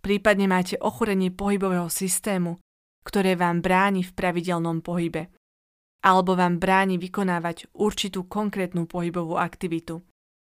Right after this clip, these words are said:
Všetko teda závisí od konkrétnych možností daného človeka.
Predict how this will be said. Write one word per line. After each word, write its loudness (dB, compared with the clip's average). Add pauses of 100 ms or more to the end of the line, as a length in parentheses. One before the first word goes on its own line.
(880)
Všetko -4
teda 4
závisí 2
od 0 (400)
konkrétnych -2
možností 0
daného 0
človeka. -8